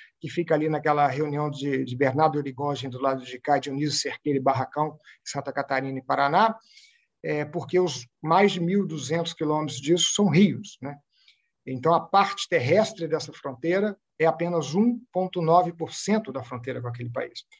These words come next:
O que quer dizer isso? Quer dizer isso que todo o comércio, intercâmbio de pessoas com o nosso principal sócio comercial na região e terceiro maior sócio,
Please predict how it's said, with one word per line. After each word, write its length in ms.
O 20
que 120
quer 200
dizer 220
isso? 220
Quer 100
dizer 240
isso 180
que 160
todo 300
o 60
comércio, 600
intercâmbio 460
de 80
pessoas 540
com 100
o 40
nosso 260
principal 520
sócio 400
comercial 560
na 80
região 520
e 60
terceiro 580
maior 300
sócio, 420